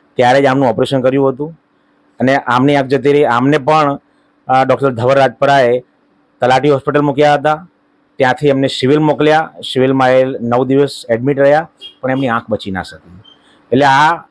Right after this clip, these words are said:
એ દિવસે જેમ ફિરોજભાઈ દાવો કરે છે કે છ થી વધારે લોકોની આંખો ગઈ છે, એ વાત હકીકતમાં દેખાતી આવી છે આપણને.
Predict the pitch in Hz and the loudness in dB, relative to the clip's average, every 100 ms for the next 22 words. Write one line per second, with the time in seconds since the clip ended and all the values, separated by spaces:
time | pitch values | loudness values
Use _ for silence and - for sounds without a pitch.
0 | - 160 160 160 - 170 165 139 151 147 | -4 -2 0 -2 0 2 2 2 0 0
1 | 143 156 156 156 135 147 151 151 156 139 | -2 0 0 0 2 2 2 0 0 0
2 | 120 - _ _ 151 143 139 143 160 127 | -4 -4 _ _ -8 -2 -2 0 0 0
3 | 127 147 143 147 147 127 147 135 147 143 | 2 2 2 0 0 0 0 0 0 0
4 | 127 127 _ _ _ 160 156 165 - - | -2 -2 _ _ _ 2 2 2 -4 -16
5 | 117 143 143 139 156 214 - 147 143 - | -6 -4 -2 -2 0 -2 -4 -4 -2 -2
6 | 120 113 101 98 - 87 85 87 | 0 2 0 -2 -4 -6 -6 -16